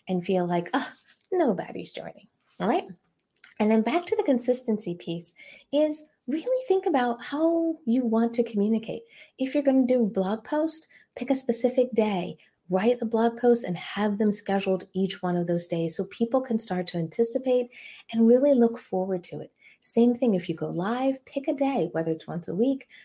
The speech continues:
every other week, if it's a Tuesday, a Wednesday, whatever that time is,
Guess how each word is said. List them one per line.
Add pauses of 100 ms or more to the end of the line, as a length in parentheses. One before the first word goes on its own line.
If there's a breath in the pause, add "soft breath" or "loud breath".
(100)
every
other
week,
if
it's
a
Tuesday,
a
Wednesday,
whatever
that
time
is,